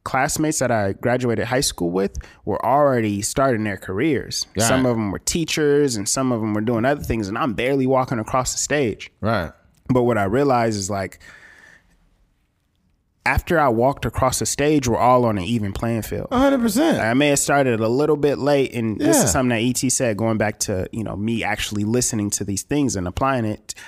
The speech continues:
Speaker 1: He talked about there's, they, there's no G P A on your diploma.
Speaker 2: There you go.
Speaker 1: It doesn't say your age on your diploma. It doesn't
Speaker 2: Uh,
Speaker 1: say any of those things.
Speaker 2: there's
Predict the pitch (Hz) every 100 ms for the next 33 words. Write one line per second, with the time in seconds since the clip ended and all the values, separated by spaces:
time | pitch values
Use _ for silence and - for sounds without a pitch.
0 | - 170 - 151 - 139 131 - 147 147
1 | - - _ _ - 117 127 131 156 120
2 | 95 120 - 120 110 113 113 110 98 107
3 | 110 107 117 - 113 147 151 127 127 131
4 | 120 127 117 113 120 120 101 117 120 117
5 | 113 113 110 104 120 120 117 117 110 117
6 | 113 123 123 110 110 107 131 123 104